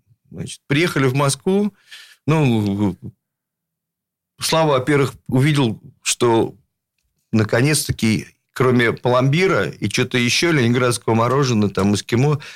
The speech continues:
есть куча разного мороженого. Это мо-, мо-, в Москве просто был вал разных сортов мороженого.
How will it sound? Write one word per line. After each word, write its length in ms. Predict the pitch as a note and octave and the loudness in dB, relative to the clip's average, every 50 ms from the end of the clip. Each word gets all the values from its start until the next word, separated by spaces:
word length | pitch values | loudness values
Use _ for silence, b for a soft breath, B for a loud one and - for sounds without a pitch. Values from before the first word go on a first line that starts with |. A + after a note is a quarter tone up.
| B _ | B _
есть 240 | A#2+ A#2 A2 - - | 0 0 0 0 -2
куча 420 | - - D#3+ E3+ - F3 F3 E3+ | -2 0 0 2 2 2 2 2
разного 400 | D3+ B2+ B2 B2+ C3+ C3 B2+ C3 | 2 0 0 0 0 0 2 2
мороженого. 760 | C3 B2+ B2+ C3 C3 C3 A#2+ G2+ G#2 F#2+ F#2 F2+ E2 E2 D#2+ - | 2 0 0 0 0 0 0 0 0 0 0 0 -2 -2 -4 -2
Это 240 | - G2+ G#2 - G#2 | -2 -4 -2 0 0
мо-, 240 | G#2+ G2+ D2+ - - | 0 0 0 -2 -2
мо-, 300 | G#2+ G#2 A2 A#2 G2+ G#2 B B B B B B B B | -2 0 0 0 0 -2 B B B B B B B B
в 60 | - | -2
Москве 440 | G#2+ C3 C3+ C3 - - E3 F3 G3 | 0 0 0 -2 -2 -2 0 0 0
просто 400 | F3+ - - C3 D3 C#3+ D3 C#3 | 0 0 0 -2 -2 -2 -2 -2
был 240 | C3 B2 B2+ C3 B2+ | -2 0 2 2 2
вал 340 | G#2+ G2 C3+ D3+ D#3 C#3 B2 | 2 2 0 2 2 2 0
разных 300 | A#2 C3 B2+ B2 A2 - | 0 0 -2 -2 -4 -2
сортов 360 | - A#2 A2+ A#2 B2 A2+ G2+ | -4 -4 -4 -2 -4 -4 -2
мороженого. 340 | A2+ F#2+ F2 E2 - - | -2 -2 -2 -2 -6 -8